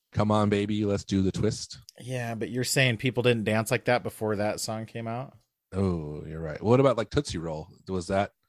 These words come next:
Speaker 2: I mean, I
Speaker 1: did
Speaker 2: gave
Speaker 1: that
Speaker 2: you the
Speaker 1: song
Speaker 2: answer. I
Speaker 1: invent
Speaker 2: gave
Speaker 1: the
Speaker 2: you
Speaker 1: dance?
Speaker 2: Macarena already, so that is, like, the,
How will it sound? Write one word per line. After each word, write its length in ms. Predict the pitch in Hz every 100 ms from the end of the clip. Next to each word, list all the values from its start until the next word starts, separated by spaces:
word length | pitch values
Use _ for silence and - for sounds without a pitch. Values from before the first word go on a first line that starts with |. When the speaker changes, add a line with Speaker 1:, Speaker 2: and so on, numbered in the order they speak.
| _ _ _ - _ -
Speaker 2:
I 60 | 120
mean, 100 | 127
I 40 |
Speaker 1:
did 80 | 120
Speaker 2:
gave 160 | 143 175
Speaker 1:
that 80 | 110
Speaker 2:
you 60 | 113
the 40 |
Speaker 1:
song 160 | 120 -
Speaker 2:
answer. 260 | 95 98
I 40 | 98
Speaker 1:
invent 120 | 117
Speaker 2:
gave 160 | 156 135
Speaker 1:
the 40 | 143
Speaker 2:
you 20 |
Speaker 1:
dance? 200 | 117 -
Speaker 2:
Macarena 420 | 101 117 123 92
already, 480 | 95 98 104 107 87
so 180 | 87 98
that 280 | 101 104 -
is, 140 | 87
like, 240 | 87 82 -
the, 140 | 85